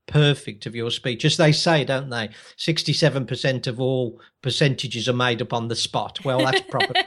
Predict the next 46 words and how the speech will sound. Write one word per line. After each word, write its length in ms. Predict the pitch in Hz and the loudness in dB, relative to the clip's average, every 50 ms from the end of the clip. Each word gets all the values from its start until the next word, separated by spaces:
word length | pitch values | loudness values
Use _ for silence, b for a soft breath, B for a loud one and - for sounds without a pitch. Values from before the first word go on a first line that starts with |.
| 370 381 | -2 -6
the 80 | 403 - | -4 -4
same. 280 | 339 392 - 127 - | -4 -2 -2 -2 -2
<laughs> 80 | - - - 339 - - - - _ - | -4 -8 -14 -14 -12 -10 -14 -10 _ -2
It's 420 | 208 - _ - 170 - - - | -2 -2 _ -12 -16 -14 -14 -10
probably 440 | - - 196 175 180 180 147 156 160 | 0 4 6 6 6 6 6 6 6
the 100 | 160 143 | 4 4
same 380 | - - 170 151 139 139 131 123 | 2 2 2 2 2 2 0 -2
with 140 | 131 127 | -4 -4
Dragon. 280 | - 143 131 127 127 113 | -2 -4 -4 -4 -4 -4
But 160 | 110 147 143 B B B B B | -4 -6 -6 B B B B B
to 100 | - 175 | -2 0
be 100 | 156 165 | 2 4
honest, 400 | 180 190 170 147 127 113 - - - - _ _ - | 4 4 2 2 -2 -4 -8 -12 -18 -20 _ _ -10
you 160 | 156 147 143 | -6 -6 -6
can 140 | - 165 151 | -4 -4 -6
take 280 | - 170 175 175 160 165 | -4 -2 -4 -4 -2 -2
it 80 | 156 | -4
out 140 | 143 127 110 | -4 -4 -6
the 80 | 117 113 | -8 -10
box, 380 | 117 127 120 104 - - - | -10 -10 -10 -10 -12 -14 -12
you 80 | 143 127 | -12 -10
can 180 | - 131 117 110 | -10 -10 -12 -8
plug 260 | - 147 143 120 127 | -6 -6 -6 -4 -6
it 100 | 123 127 | -8 -8
in, 320 | 131 107 98 98 104 - B B B B B B - | -8 -8 -10 -10 -12 -16 B B B B B B -8
and 320 | - 139 135 131 131 131 - | -4 -2 -2 -2 -2 -4 -6
it, 280 | - 131 - _ _ _ | -8 -8 -8 _ _ _
it 160 | - 143 - | -10 -4 2
learns 480 | 160 156 170 180 196 208 185 156 151 - | 6 6 6 8 6 6 4 4 2 0
your 120 | 110 104 | -4 -8
voice, 440 | 98 107 101 95 98 107 110 - - | -8 -8 -10 -10 -10 -10 -10 -8 -10
it 140 | 147 - - | -10 -8 -4
learns 560 | 131 131 135 139 139 135 135 131 113 - - | -2 -2 0 0 0 -2 -2 -4 -4 -6 -8
and, 280 | - - 127 123 135 156 135 | -8 -6 -6 -6 -6 -6 -4
and 100 | 127 120 | -2 -2
you 80 | 117 | -2
train 460 | 113 - - - 156 156 151 143 107 | -2 -4 0 4 4 6 6 4 2
it. 160 | 98 101 - - | 0 -6 -4 -6
But 140 | 151 143 - | -6 -4 -4
re-, 220 | 135 139 170 170 - | -4 -2 -2 -2 -2
really, 360 | - 139 156 156 131 113 110 104 | 2 4 6 6 6 4 0 -4
the 160 | 113 127 123 | -4 -2 2
latest 500 | 131 143 156 160 156 - 147 - - - | 4 4 4 4 2 0 -4 -6 -8 -4
product 500 | - 143 123 101 104 - - _ _ - - | -2 -2 -2 -2 -4 -12 -14 _ _ -10 -6
is 240 | 143 127 120 - - _ _ _ - | -6 -6 -6 -6 -12 _ _ _ -6
excellent. 560 | 131 117 - - - - 110 107 107 - - | -6 -6 -6 -8 -10 -8 -10 -12 -12 -16 -20